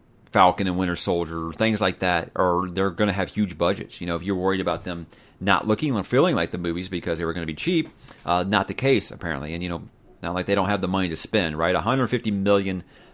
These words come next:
uh, budget is the rumor for a lot of these shows, which, as we know, is a drop in the bucket for Disney. Um,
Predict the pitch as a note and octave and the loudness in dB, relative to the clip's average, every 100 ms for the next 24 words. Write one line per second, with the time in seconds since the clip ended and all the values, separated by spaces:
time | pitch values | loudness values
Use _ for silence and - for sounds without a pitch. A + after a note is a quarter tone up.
0 | - - D#2+ D2+ G2+ F#2 E2+ E2 E2+ D#2 | -10 -4 -4 0 2 2 0 -2 -4 -2
1 | D#2+ F2 E2+ E2 F#2 F2 E2 E2 - F2 | 0 0 0 -2 -2 0 0 -2 0 0
2 | F2 G#2 G#2+ - C3+ D3 C3 A#2 A#2+ A#2 | 0 -2 -2 0 0 0 -4 -2 0 0
3 | - A2 A2 G2 G#2 G2 F#2+ - - F#2 | -2 0 0 0 0 4 4 2 -4 -2
4 | F2+ E2+ - G2+ - F2+ - _ - E2+ | -2 -6 0 0 0 -8 -8 _ -4 2
5 | G2+ D#2+ E2 D#2+ D#2+ - - - D#2+ D#2 | 2 2 -2 -6 -10 -18 -20 -12 -6 -4
6 | D2+ D2+ | -4 -8